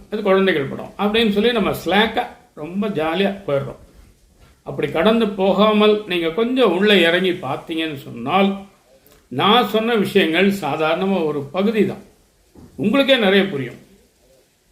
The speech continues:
ஏன்னா அந்த ஆர்வம் இருக்கவங்களுக்கும் அந்த உணர்வு இருக்கவங்களுக்கும் தான் அது புரியும். அதனால அந்த படம் ஒரு அருமையான பாடம். பார்க்காதவங்க தயவுசெய்து பாருங்க,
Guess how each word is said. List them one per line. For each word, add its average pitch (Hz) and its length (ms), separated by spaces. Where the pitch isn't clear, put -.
ஏன்னா 175 180
அந்த 160 160
ஆர்வம் 240 420
இருக்கவங்களுக்கும் 190 760
அந்த 131 180
உணர்வு 254 400
இருக்கவங்களுக்கும் 160 640
தான் 147 160
அது 131 140
புரியும். 180 340
அதனால 139 360
அந்த 156 220
படம் 170 380
ஒரு 139 240
அருமையான 196 640
பாடம். 190 440
பார்க்காதவங்க 196 600
தயவுசெய்து 165 480
பாருங்க, 185 420